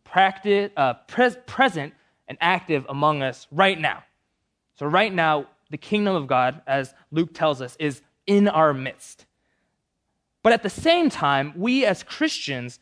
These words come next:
we expect a greater fulfillment and coming of the kingdom of God. Uh, we see that explained in Luke's gospel. Jesus explains that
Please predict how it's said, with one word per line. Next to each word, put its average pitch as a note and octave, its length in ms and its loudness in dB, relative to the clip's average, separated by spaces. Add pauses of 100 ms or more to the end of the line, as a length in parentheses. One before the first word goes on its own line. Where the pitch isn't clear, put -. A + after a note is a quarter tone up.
(200)
we A#3+ 280 0
expect - 640 -2
a D#3+ 80 -6
greater F#3+ 380 2
fulfillment E3+ 720 -2 (680)
and E3 380 2
coming G3+ 460 2
of C#3+ 100 -2
the D#3 80 -6
kingdom E3 380 -6
of D#3+ 100 -4
God. D3 320 2 (1300)
Uh, C3 320 -4
we D#3+ 120 -2
see F#3 240 -4
that D#3+ 480 2
explained E3 420 -2
in D3+ 140 -2
Luke's D#3+ 200 -8
gospel. F#3+ 480 0
Jesus D#3 440 -6
explains C3+ 640 -8
that A#2+ 280 -4